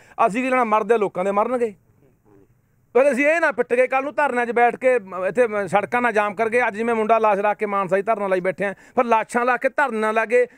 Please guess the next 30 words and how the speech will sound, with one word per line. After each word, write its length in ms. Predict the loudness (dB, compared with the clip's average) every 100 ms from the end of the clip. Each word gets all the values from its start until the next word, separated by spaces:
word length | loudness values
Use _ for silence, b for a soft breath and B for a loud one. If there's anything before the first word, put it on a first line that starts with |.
| b
ਜੇ 100 | 0
ਅਸੀਂ 160 | 2 2
ਇਹ 160 | 2
ਕਹਿਣਾ 340 | 2 -2 -2 -4 b
ਵੀ 80 | 0
ਆਹ 140 | 0 2
ਪੁਲਿਸ 160 | 0
'ਤੇ 120 | 0
ਪਰਚਾ 300 | 0 0 -2
ਦਿਓ, 180 | -6 -8 _ _ _ _ _ _ _ _ _ _ _ _ _ 0
ਜਿਹੜੀ 280 | 2 4
ਪੁਲਿਸ 260 | 4 2 0
ਚੰਗਾ 280 | 0 0 0
ਕਰਦੀ 360 | 0 -4 0 0
ਹੈ 140 | -2 -6 _
ਚੰਗਾ 260 | -2 0 -2
ਵੀ 120 | -2
ਕਹਾਂਗੇ, 380 | -2 0 0 -2
ਮਾੜੇ 420 | -2 -2 0 -2
ਨੂੰ 120 | -4
ਮਾੜਾ 200 | -2 -2
ਵੀ 120 | -2
ਕਹਾਂਗੇ। 360 | -4 -4 -2 -6 b b
ਮੇਰੀ 240 | 0 2
ਇਹ 80 | 2
ਫਿਤਰਤ, 320 | 0 -4 -6
ਮੇਰੀ 260 | -6 -4 0
ਆਦਤ 280 | 0 0 -4
ਹੈ 160 | -4
ਨਹੀਂ 180 | -4 -4